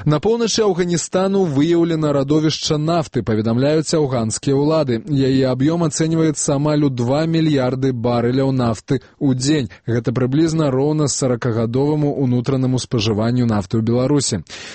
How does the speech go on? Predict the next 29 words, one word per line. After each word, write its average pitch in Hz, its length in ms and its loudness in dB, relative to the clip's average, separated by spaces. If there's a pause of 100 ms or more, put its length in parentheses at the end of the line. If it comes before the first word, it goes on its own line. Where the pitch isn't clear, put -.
(140)
Паведамляецца, 175 560 2
што 175 240 0
радовішча 170 640 0
было 139 240 0
знойдзена 147 480 0
ў 123 80 0
выніку 135 320 0
геалагічных 127 800 0
работ, 127 320 2
што 156 240 -4
праводзяцца 139 560 0
афганскімі 139 640 0
і 139 60 2 (100)
міжнароднымі 117 640 0
спецыялістамі. 120 960 0 (400)
Раней 135 320 0
улады 127 320 0
Афганістану 123 640 0
заяўлялі, 143 480 0
што 131 240 -4
кошт - 320 -2
прыродных 139 640 0
багаццяў 131 560 -2
краіны, 135 400 0
у 147 80 0
тым 131 160 -2
ліку 139 320 0
некранутых 139 800 0
запасаў 113 480 -2